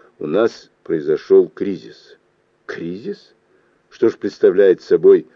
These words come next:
археологический кризис?» «Ничего удивительного. Стычка со спонсором». «А, М Т К из Нью-Мексико». В ее устах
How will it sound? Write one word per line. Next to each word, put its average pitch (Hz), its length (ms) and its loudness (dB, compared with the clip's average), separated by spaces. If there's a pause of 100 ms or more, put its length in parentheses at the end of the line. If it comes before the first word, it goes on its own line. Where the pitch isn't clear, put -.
(180)
археологический 95 1120 -2
кризис?» - 640 -20 (540)
«Ничего 139 360 0
удивительного. 127 800 -6 (220)
Стычка - 760 -4
со 90 200 -4
спонсором». - 720 -14 (600)
«А, 87 840 -8 (120)
М 95 180 -4
Т 95 160 0
К 107 400 -4 (540)
из 78 220 -16
Нью-Мексико». 82 1120 -6 (1160)
В 98 120 -2
ее 180 220 6
устах 196 600 0